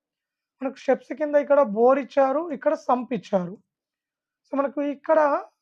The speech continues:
మనకు ఇక్కడ ఒక వాష్‌రూమ్ ఇచ్చారండి. So, మనకు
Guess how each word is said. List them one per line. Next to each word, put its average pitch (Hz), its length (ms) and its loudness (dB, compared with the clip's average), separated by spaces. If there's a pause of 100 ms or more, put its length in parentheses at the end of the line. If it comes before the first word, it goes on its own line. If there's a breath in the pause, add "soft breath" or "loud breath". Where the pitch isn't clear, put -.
(280)
మనకు 285 340 -6 (500)
ఇక్కడ 294 200 2
ఒక 294 180 2
వాష్‌రూమ్ 247 500 -2
ఇచ్చారండి. 180 520 0 (1500)
So, - 100 -16
మనకు 285 320 -2